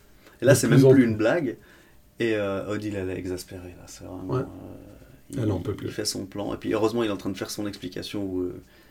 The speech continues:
Speaker 1: elle, elle est vraiment pleine de mépris pour lui. Et heureusement, quelqu'un vient pour interrompre cette explication de la tapette à souris géante
Speaker 2: En
Speaker 1: avec
Speaker 2: plus,
Speaker 1: le
Speaker 2: euh,
Speaker 1: très gros bout de fromage.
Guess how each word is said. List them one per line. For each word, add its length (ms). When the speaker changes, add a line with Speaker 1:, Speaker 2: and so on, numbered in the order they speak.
Speaker 1:
elle, 160
elle 160
est 60
vraiment 400
pleine 220
de 80
mépris 380
pour 260
lui. 180
Et 40
heureusement, 380
quelqu'un 320
vient 480
pour 180
interrompre 480
cette 180
explication 440
de 60
la 80
tapette 300
à 40
souris 260
géante 200
Speaker 2:
En 20
Speaker 1:
avec 80
Speaker 2:
plus, 240
Speaker 1:
le 60
Speaker 2:
euh, 80
Speaker 1:
très 260
gros 240
bout 120
de 60
fromage. 360